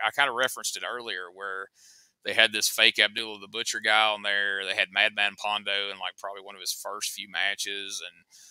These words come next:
they had that Colonel Red guy who's just, oh, my God.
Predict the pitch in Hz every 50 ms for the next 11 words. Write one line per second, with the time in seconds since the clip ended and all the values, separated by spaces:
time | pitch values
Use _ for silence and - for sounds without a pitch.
0 | - _ _ _ _ - 101 101 117 117 - 92 - - - 139 131 131 127 117
1 | 107 92 92 98 104 104 107 113 110 113 113 113 107 104 104 104 101 101 101 101
2 | 98 98 104 95 92 98 95 - 98 95 92 90 87 - - - _ _ _ _
3 | _ _ _ _ _ _ _ - 101 101 95 90 82 78 - - - 69 - 73
4 | 73 67 67